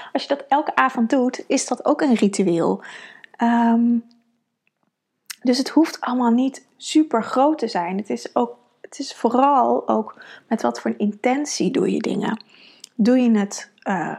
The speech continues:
zonder erbij stil te staan, gewoon op de automatische piloot, dan zal het veel minder voedend zijn dan dat je, eh, bijvoorbeeld met tanden poetsen en je make-up eraf halen en je gezicht, eh, met een lekker crèmpje insmeren.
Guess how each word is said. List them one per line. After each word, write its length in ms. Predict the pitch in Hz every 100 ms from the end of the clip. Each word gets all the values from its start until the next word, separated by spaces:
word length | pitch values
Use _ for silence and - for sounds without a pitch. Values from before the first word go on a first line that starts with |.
| - _ _ _ _ _
zonder 560 | 226 269 247 202 226 - _ _ _
erbij 280 | - 196
stil 340 | 180 - 190 214
te 120 | 214
staan, 380 | - 262 269 330 - - -
gewoon 260 | - - 202
op 100 | 196
de 60 | -
automatische 760 | 202 208 202 208 226 - 262
piloot, 600 | - 202 220 190 190 -
dan 140 | 220 214
zal 220 | 208 208
het 120 | 208 _
veel 300 | - - 285
minder 280 | 269 214 202
voedend 400 | - 277 254 226
zijn 420 | - 175 208 214 - - _
dan 200 | 233 233
dat 300 | 208 202 -
je, 320 | 180 196 247 320 _
eh, 540 | - 220 110 - - -
bijvoorbeeld 540 | 214 214 214 214 202 196
met 160 | 196
tanden 280 | 196 202 196
poetsen 360 | 202 202 - -
en 180 | 185 196
je 100 | 196
make-up 380 | 196 196 214
eraf 200 | - 185
halen 300 | 190 180 185
en 180 | 175 190
je 100 | 190
gezicht, 560 | 196 214 240 269 - -
eh, 220 | 208 202
met 200 | 208 196
een 80 | 208
lekker 220 | 190 190
crèmpje 480 | - - 190 190 196
insmeren. 540 | 190 - 190 190 233